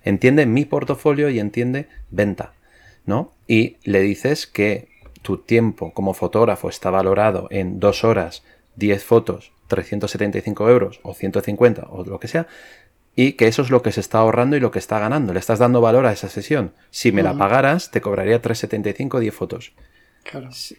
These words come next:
Speaker 1: sí. Entonces, eh, eso es algo en donde sales ganando y luego también ten en cuenta que te pago y encima te doy todas las fotos.
Speaker 2: Claro.
Speaker 1: O sea, te, te estoy pagando cincuenta euros, te doy todas las fotos valoradas, pues yo cobro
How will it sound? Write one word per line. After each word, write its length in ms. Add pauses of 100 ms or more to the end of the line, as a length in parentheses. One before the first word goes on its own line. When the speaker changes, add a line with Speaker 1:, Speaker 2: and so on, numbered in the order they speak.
Speaker 1:
sí. 240
Entonces, 680
eh, 300
eso 340
es 240 (440)
algo 420 (420)
en 380
donde 220
sales 240
ganando 420 (420)
y 200
luego 240
también 260
ten 140
en 80
cuenta 260
que 120
te 120
pago 400 (220)
y 100
encima 300
te 60
doy 120
todas 340
las 160
fotos. 420 (840)
Speaker 2:
Claro. 220
Speaker 1:
O 20
sea, 140
te, 100
te 220
estoy 160
pagando 440 (180)
cincuenta 380
euros, 320 (200)
te 100
doy 140
todas 140
las 140
fotos 260
valoradas, 580 (420)
pues 280 (120)
yo 540
cobro 240